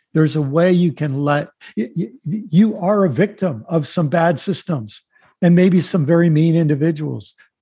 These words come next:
but there's a way that you let your victimhood define you and, and you become a sort of self-victimizing person then." And,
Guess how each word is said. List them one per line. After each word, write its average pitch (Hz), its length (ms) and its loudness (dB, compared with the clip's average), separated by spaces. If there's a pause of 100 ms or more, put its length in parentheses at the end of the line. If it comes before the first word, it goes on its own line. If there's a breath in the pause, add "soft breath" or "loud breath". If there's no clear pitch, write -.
but 180 280 -4 (720 soft breath)
there's 180 200 2
a 170 60 2
way 196 480 0
that 170 240 -4
you 160 400 -2 (500)
let 170 280 -4 (300)
your 151 180 2
victimhood 139 840 -2
define 175 540 -2
you 131 420 -2
and, 143 240 -4 (140)
and 147 200 -4
you 147 140 -2
become 147 400 -6
a 147 40 -4
sort 147 260 -6
of 131 140 -4
self-victimizing 131 1400 -4
person 143 460 -8
then." 113 280 -12 (580 soft breath)
And, 143 420 -4